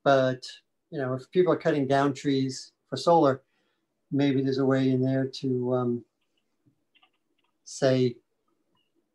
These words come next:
to justify the need to plant more trees, uh, 'cause they're getting cut down.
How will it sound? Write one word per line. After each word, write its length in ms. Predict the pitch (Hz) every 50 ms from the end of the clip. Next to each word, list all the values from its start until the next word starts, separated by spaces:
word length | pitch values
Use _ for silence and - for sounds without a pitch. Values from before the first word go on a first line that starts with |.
| _ _ _ _ _ _ _ _ _ - - _ _ -
to 200 | - 147 135 110
justify 600 | - - 147 131 - - 123 - - 135 131 127
the 100 | 127 135
need 240 | 131 135 139 131
to 80 | 135 147
plant 280 | - - 180 196 196 -
more 180 | - - -
trees, 560 | - - - - - - - - - - - _ _ _ _ _ _ _
uh, 260 | - - - - - _ _ _ _
'cause 160 | _ 135 113 -
they're 120 | 127 127
getting 320 | 120 131 131 123 127 123
cut 180 | 123 - - 123
down. 380 | 123 135 147 143 135 135 131